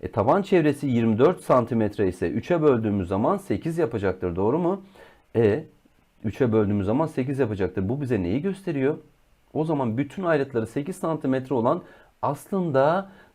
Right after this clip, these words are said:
eşkenar üçgen piramit her eşkenar üçgen piramit değildir. Eşkenar üçgen piramit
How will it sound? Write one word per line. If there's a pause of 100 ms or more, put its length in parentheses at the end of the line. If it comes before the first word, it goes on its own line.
(180)
eşkenar
üçgen
piramit
her
eşkenar
üçgen
piramit (200)
değildir. (680)
Eşkenar
üçgen
piramit